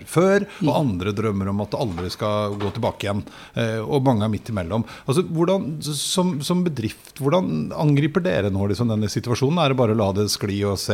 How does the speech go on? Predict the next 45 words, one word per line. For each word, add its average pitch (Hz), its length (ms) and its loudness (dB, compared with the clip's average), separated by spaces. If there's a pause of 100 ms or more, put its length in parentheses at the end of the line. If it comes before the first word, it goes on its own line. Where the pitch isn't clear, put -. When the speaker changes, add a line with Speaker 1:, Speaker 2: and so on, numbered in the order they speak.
Speaker 1:
hva 95 100 0
som 113 140 0
skjer, 143 300 0
eller 196 320 0
har 139 320 2
man 143 260 -2
liksom 127 220 0
en 120 100 2
bevisst, 117 540 -4
eh, 113 400 0
Speaker 2:
Nei, 160 140 6
vi 156 100 6
Speaker 1:
forhold 110 160 4
til 98 140 -2
det? 98 80 -2 (120)
Speaker 2:
prøver 127 300 8
å 98 60 0
ha 113 80 4
et 101 100 -4
aktivt - 380 -4
forhold 98 220 -4
til 135 120 2
det. 143 160 6
Speaker 1:
Mm. 107 240 4 (400)
Speaker 2:
Eh, 147 600 0
men 160 180 2
det 151 80 6
aktive - 240 2
forholdet 156 240 6
handler 127 220 6
ikke - 100 -6
om 180 80 6
å 175 80 4
kreve 131 240 4
at 131 80 -4
folk 120 240 -4
er 117 240 -2
tilbake 113 480 -4
på 113 160 -4
kontoret 123 1120 -4
timer 113 320 0
eller 113 160 -2
dager 107 320 0
i 117 80 2
uka. 139 300 -2